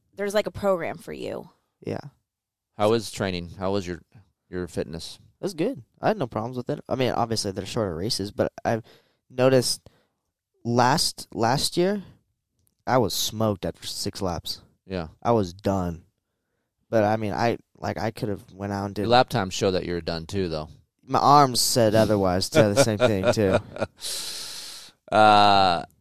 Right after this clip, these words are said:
Speaker 3: but
Speaker 2: Paula.
Speaker 3: you came around the last moto. You got a whole shot. That was good. Whole shot-ish.
Speaker 2: Whole shot-ish.
Speaker 3: You got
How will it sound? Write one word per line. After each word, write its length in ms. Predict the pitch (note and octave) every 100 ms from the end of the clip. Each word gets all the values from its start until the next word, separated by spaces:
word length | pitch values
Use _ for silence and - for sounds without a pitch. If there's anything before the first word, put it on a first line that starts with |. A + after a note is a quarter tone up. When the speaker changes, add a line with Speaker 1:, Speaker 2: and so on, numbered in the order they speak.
| -
Speaker 3:
but 160 | A2+ B2
Speaker 2:
Paula. 220 | E2+ -
Speaker 3:
you 100 | -
came 240 | C3+ F3 E3
around 300 | C#3 B2 A#2+
the 60 |
last 280 | A#2 A#2+ A#2+
moto. 220 | A#2+ A2+
You 100 | A2+
got 140 | A2 G#2
a 20 |
whole 200 | F#2+ G#2
shot. 420 | - G2+ F#2+ F2+ -
That 80 | F#2
was 100 | E2+
good. 240 | F2+ E2 F#2+
Whole 140 | F#2+
shot-ish. 720 | - F2+ - D#2+ - - - -
Speaker 2:
Whole 100 | G#2
shot-ish. 340 | - D#2 D2+
Speaker 3:
You 60 | D2+
got 240 | F#2 D#2+